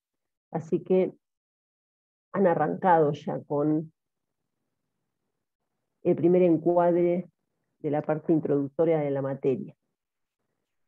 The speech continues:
Mañana, la doctora, eh, me parece que Andrea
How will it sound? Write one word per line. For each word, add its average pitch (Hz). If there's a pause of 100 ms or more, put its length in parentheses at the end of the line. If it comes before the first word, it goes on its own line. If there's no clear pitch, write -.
(640)
Mañana, 220 (600)
la 160
doctora, 165 (1200)
eh, 151
me 170
parece 165
que 165
Andrea 147